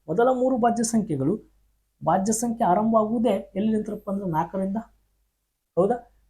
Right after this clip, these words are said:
ನಾಲ್ಕು ಇಂಟು ನಾಲ್ಕು ಇಂಟು ಆರು ಇಂಟು ಎಂಟು, ಇವು ಮೊದಲ ಮೂರು ಭಾಜ್ಯ ಸಂಖ್ಯೆಗಳಂತ ಕರಿತೀವಿ. ಮೊದಲ ಮೂರು ಕ್ರಮಾನುಗತ ಭಾಜ್ಯ ಸಂಖ್ಯೆಗಳು.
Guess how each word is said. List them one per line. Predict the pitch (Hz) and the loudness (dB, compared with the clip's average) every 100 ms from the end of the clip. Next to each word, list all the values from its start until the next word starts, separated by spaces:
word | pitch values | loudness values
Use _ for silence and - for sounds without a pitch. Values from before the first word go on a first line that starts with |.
| - | -8
ನಾಲ್ಕು | 123 147 190 196 226 240 - _ _ | 0 4 4 2 -2 -6 -8 _ _
ಇಂಟು | 151 139 135 156 165 - _ _ _ _ _ _ _ _ _ _ - | -4 -4 -4 -6 -6 -14 _ _ _ _ _ _ _ _ _ _ -2
ನಾಲ್ಕು | 160 196 196 226 226 - | 0 0 0 -4 -6 -8
ಇಂಟು | 160 135 127 - 139 - - | -6 -6 -8 -10 -10 -8 -2
ಆರು | 160 185 196 214 214 | 2 2 2 -2 -6
ಇಂಟು | - 143 147 240 254 - | -8 -8 -6 -10 -10 -2
ಎಂಟು, | 233 156 151 - - 233 | -2 0 -8 -14 -10 -2
ಇವು | 226 190 - _ | -2 -2 -8 _
ಮೊದಲ | 160 165 202 123 - _ _ _ _ _ _ _ _ _ _ - | -2 4 4 2 -4 _ _ _ _ _ _ _ _ _ _ -4
ಮೂರು | 175 254 262 269 214 | 0 2 2 2 4
ಭಾಜ್ಯ | 165 170 175 | 4 4 0
ಸಂಖ್ಯೆಗಳಂತ | - 151 147 143 135 139 - | -6 -6 -4 -2 -2 -4 -6
ಕರಿತೀವಿ. | 165 139 123 - 143 | -6 -6 -10 -12 -6
ಮೊದಲ | 156 208 | -2 -2
ಮೂರು | 254 160 180 262 | -2 0 0 0
ಕ್ರಮಾನುಗತ | 262 147 170 214 202 220 | 0 0 0 -2 -2 -4
ಭಾಜ್ಯ | 185 156 156 | -2 -2 -4
ಸಂಖ್ಯೆಗಳು. | - 123 - 110 | -8 -10 -10 -14